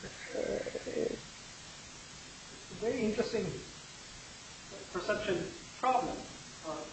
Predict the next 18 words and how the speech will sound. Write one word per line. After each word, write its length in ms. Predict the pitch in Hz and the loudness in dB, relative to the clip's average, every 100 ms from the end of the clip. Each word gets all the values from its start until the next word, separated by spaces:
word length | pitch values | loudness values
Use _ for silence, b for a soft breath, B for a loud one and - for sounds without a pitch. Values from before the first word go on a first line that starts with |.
| - | 4
quality, 300 | 202 - - | 6 6 4
I 40 | |
guess. 300 | - - - - - - - - - - - 185 | 0 -4 -6 -8 -10 -12 -12 -12 -12 -12 -10 -6
And, 120 | 180 180 | -2 -2
and 360 | 185 - 185 185 180 - | -4 -6 -8 -8 -10 -2
partly 400 | - - - - | 8 8 8 4
because, 460 | 233 226 220 214 220 | 4 8 8 6 6
uh, 440 | 202 202 196 190 - - | 6 8 8 6 2 2
you 60 | |
know, 120 | 202 180 | 4 6
we, 220 | 190 190 185 - - | 6 6 4 -4 -2
we 300 | 185 175 175 175 | 0 0 0 2
are 300 | 165 165 165 160 - - - - - - - - | 6 8 8 6 -2 -10 -12 -12 -12 -12 -12 6
generating 680 | - 175 269 285 247 202 196 - - | 10 10 12 12 12 12 10 4 8
color 420 | - 226 233 220 - - - - - - | 12 12 12 12 12 0 -8 -10 -2 6
representations 840 | 190 185 170 156 247 277 220 190 | 12 12 12 12 12 12 12 12
based 360 | - 180 185 185 | 12 12 12 12
on 280 | 180 175 | 12 12